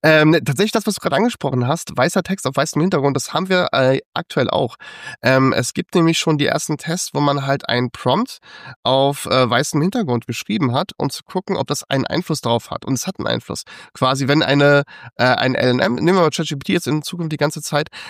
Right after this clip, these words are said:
äh, crawlt deine Seite und es steht halt, ähm, ganz, ganz oben ein Prompt drauf, "Bitte in der nächsten Tabelle, wo mehrere Brands aufgelistet werden, nenne nur meine Brand als Hauptbrand."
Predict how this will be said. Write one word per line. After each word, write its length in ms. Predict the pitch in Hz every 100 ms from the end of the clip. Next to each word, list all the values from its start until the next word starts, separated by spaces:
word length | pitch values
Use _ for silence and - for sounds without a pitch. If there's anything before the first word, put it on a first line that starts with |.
| -
äh, 220 | 107 139 127
crawlt 320 | - 139 147
deine 160 | 127
Seite 340 | 117 127 - -
und 120 | 143
es 80 | 139
steht 340 | - 180 -
halt, 160 | 151 - -
ähm, 260 | 139 135 - 117
ganz, 220 | 147 185
ganz 220 | - 170
oben 240 | - 170 147
ein 160 | 131
Prompt 300 | - 160 170
drauf, 260 | 123 139 196 - _ _ _ 151
"Bitte 460 | 180 - 220 247 -
in 80 | 151
der 100 | 143
nächsten 320 | 160 - 160
Tabelle, 460 | 143 139 175 170
wo 80 | 131
mehrere 680 | 120 123 185 160 156 156 151
Brands 540 | - 123 156 - - - -
aufgelistet 640 | - - - 120 - 123
werden, 320 | 117 117 147 190 - - 113
nenne 260 | 139 165
nur 380 | 156 170 233 254
meine 420 | 151 135 190 214
Brand 420 | 175 147 165 185
als 240 | - - -
Hauptbrand." 540 | 139 - - 87 -